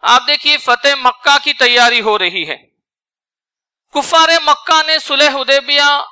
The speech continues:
की जो शिक थी उसको तोड़ दिया और उसका नतीजा ये था कि अब अल्लाह के रसूल सल्लल्लाहु अलैहि वसल्लम, वो बातिल कुव्वत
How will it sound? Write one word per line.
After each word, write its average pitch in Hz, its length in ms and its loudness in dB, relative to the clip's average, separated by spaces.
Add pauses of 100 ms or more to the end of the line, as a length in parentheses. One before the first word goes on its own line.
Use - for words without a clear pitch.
(160)
की 277 100 -2
जो 277 180 -2
शिक - 300 -2 (120)
थी 285 80 0
उसको 285 320 -2
तोड़ 277 440 2
दिया 202 300 0 (800)
और 262 300 2
उसका 277 240 -4
नतीजा 269 480 -2
ये 269 240 0
था 247 280 2
कि 262 180 -8
अब 285 320 0
अल्लाह 262 320 0
के 269 120 -4
रसूल 311 420 -2
सल्लल्लाहु 254 480 2
अलैहि 240 140 0
वसल्लम, 240 460 -2 (1040)
वो 277 220 0
बातिल 311 420 2
कुव्वत 302 480 0